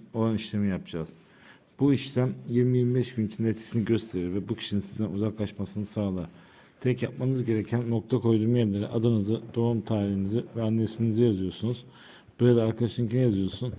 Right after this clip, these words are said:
Daha sonra bu kağıdı evinizin etrafında herhangi bir yere toprağa gömüyorsun ve bu kişi bir daha size yaklaşmaz. Tamamıyla uzaklaşır. Ama bunu yapmadan önce bana Ercüment Hocam Instagram kanalından gel. "Hocam ben bu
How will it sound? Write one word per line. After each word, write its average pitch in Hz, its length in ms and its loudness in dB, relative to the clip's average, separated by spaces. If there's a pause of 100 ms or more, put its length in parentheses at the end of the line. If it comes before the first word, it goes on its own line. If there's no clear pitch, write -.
(1800)
Daha 131 180 4
sonra 123 280 2
bu 135 60 -4 (100)
kağıdı 120 460 2 (160)
evinizin 117 360 2
etrafında 113 560 0
herhangi 113 380 2
bir 113 60 4
yere 113 100 2
toprağa 113 360 0
gömüyorsun 113 600 0
ve 107 140 -2
bu 127 60 0
kişi 104 280 -6
bir 110 80 2
daha 107 160 2
size 110 200 -2
yaklaşmaz. 98 720 -4 (840)
Tamamıyla 123 480 4
uzaklaşır. 110 640 0
Ama 127 280 4
bunu 127 120 4
yapmadan 131 360 2
önce 113 300 2
bana 123 300 4
Ercüment 120 540 2
Hocam 107 260 0 (100)
Instagram 113 480 0
kanalından 113 500 -2 (240)
gel. 123 200 2 (440)
"Hocam 120 320 2
ben 120 240 4
bu 120 200 2